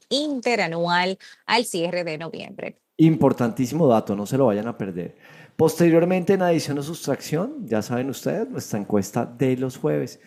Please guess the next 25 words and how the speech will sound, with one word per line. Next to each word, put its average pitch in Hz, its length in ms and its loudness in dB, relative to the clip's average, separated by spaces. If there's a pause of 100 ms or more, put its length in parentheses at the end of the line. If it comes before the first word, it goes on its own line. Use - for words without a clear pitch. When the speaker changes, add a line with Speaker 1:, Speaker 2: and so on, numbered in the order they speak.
(260)
Speaker 2:
Les 147 180 0
contaremos 139 580 0
cómo 185 480 4
nos 208 220 -4
fue 151 340 0
con 110 160 -6
la 104 80 -6
encuesta 113 460 -2
de 147 60 -2
la 151 100 -2
semana 117 340 -6
pasada, 165 380 -2
donde 120 240 -2
preguntábamos 110 880 -2
sobre 113 400 -2
la 101 140 -2
regulación 98 640 -4
para 131 180 -2
los 120 200 -2
bancos 107 360 -4
por 95 220 -8
cuenta 98 380 -2
del 90 180 -4
cambio 107 340 -2
climático, 143 580 -4